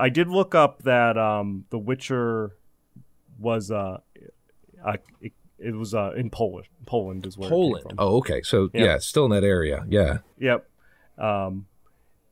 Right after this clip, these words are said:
Speaker 1: and, yeah, Blizzard, yeah, two thousand and five was when World of Warcraft launched. I was actually, um, I was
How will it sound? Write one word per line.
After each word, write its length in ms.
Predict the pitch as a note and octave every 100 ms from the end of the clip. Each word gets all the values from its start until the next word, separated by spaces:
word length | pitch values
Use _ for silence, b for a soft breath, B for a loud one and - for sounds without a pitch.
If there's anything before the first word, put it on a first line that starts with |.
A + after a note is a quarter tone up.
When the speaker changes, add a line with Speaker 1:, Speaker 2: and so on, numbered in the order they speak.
| -
Speaker 1:
and, 320 | A2 G#2 G2
yeah, 260 | C#3+ A#2+ - - E2+ - _ _ _ _ _ - - -
Blizzard, 440 | B2+ D3+ D3+ C#3
yeah, 200 | C#3 A2 -
two 160 | C#3
thousand 340 | D3+ D#3+ D3+ D3
and 80 |
five 280 | C3 C3 C#3
was 140 | C#3 C3
when 200 | A#2+ B2
World 160 | B2
of 60 | A#2
Warcraft 460 | A#2+ - A#2+ A#2+
launched. 260 | A2+ A2 A2+
I 140 | F#2
was 140 | C#3 D#3+
actually, 500 | D#3 D3+ D3+ C#3 C3
um, 500 | A#2 A2+ A2 G#2+ G2+ -
I 120 | A#2+
was 220 | C3 B2